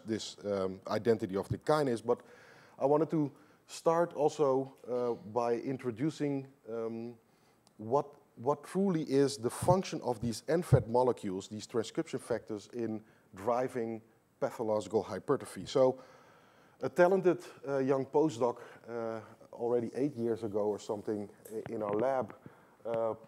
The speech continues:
Miriam Bourjas, she took N fat knockouts and, and did a very simple study. And, and this study is also the basis of the remainder of this presentation. So what we do, we use, uh,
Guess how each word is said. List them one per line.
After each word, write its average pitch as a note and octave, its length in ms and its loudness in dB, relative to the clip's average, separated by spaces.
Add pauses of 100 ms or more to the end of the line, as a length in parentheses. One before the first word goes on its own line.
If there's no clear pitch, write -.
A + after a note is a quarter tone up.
(380)
Miriam A#2+ 380 0
Bourjas, A2+ 520 0 (260)
she F#3 480 -2 (200)
took F3+ 280 -2 (100)
N D#3+ 160 -2
fat C#3+ 260 -4 (240)
knockouts G2 680 -6
and, A#2 200 -6
and B2 140 0
did C3 140 2
a B2 40 4
very C3 280 2
simple F3 600 2 (200)
study. E2+ 480 -4
And, A2 220 -6
and A2+ 260 -4 (400)
this B2+ 160 -2
study D#3 300 -4
is C#3 180 -2
also B2+ 320 0
the A2+ 100 -2
basis B2 400 -2
of A2+ 120 -4
the G#2+ 60 -8
remainder G#2+ 460 -4
of F#2 140 -10
this G2 200 -12 (140)
presentation. C3+ 720 -4 (560)
So C#3+ 140 0
what A#2+ 100 2
we D3 120 2
do, D#3 380 0
we C3 120 -4
use, D3 500 0 (120)
uh, B2 260 4